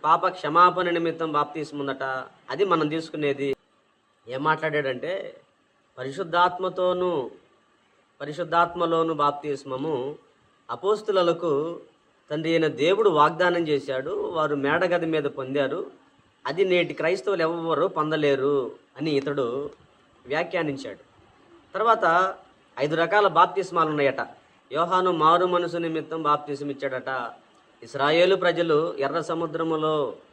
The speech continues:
బాప్తిసం తీసుకున్నారట. తర్వాత మూడోది పాప క్షమాపణ నిమిత్తం బాప్తిసం ఉందట, అది మనం తీసుకునేది. ఏం మాట్లాడాడంటే, పరిశుద్ధాత్మతోనూ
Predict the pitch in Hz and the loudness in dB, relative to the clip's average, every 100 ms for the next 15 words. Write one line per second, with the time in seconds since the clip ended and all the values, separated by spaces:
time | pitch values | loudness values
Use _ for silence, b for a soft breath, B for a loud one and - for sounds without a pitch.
0 | _ _ 135 139 160 147 151 143 139 143 | _ _ -4 -2 -6 -6 -4 -4 -4 -4
1 | 139 131 135 135 123 - _ _ _ _ | -4 -2 -2 -4 -4 -10 _ _ _ _
2 | _ _ _ 135 156 151 147 175 175 151 | _ _ _ -2 -2 0 2 6 6 6
3 | 151 170 - 151 165 180 180 151 160 180 | 0 -2 -4 2 2 2 -2 0 6 6
4 | 170 175 170 165 160 165 147 147 160 147 | 6 0 0 -2 -2 -2 0 -2 -4 -8
5 | 147 139 135 135 131 127 - - 135 196 | -6 -6 -6 -6 -6 -8 -16 -12 -2 2
6 | 170 151 160 160 156 147 135 139 135 _ | 2 0 -2 -6 -4 -2 -2 -4 -6 _
7 | _ _ _ _ _ - 131 151 156 156 | _ _ _ _ _ -12 -4 0 0 0
8 | 151 139 127 147 190 - - _ _ _ | -2 -2 -4 -6 -8 -10 -16 _ _ _
9 | _ _ - 131 143 180 170 180 180 185 | _ _ -12 -10 -8 -2 2 2 2 -4
10 | 180 180 180 180 165 120 | -2 0 0 0 -2 -4